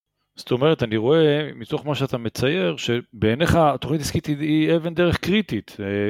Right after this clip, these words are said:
וזה מתחבר לי לאותה שיחה שהיה לנו בפודקאסט הקודם, לגבי, אה, אה, איך להקים עסק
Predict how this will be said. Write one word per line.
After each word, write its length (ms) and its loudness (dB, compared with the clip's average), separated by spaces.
וזה 180 -2
מתחבר 440 2
לי 100 6
לאותה 280 4
שיחה 340 2
שהיה 420 4
לנו 280 0
בפודקאסט 720 2
הקודם, 480 0
לגבי, 680 4
אה, 440 2
אה, 140 4
איך 140 2
להקים 360 4
עסק 500 6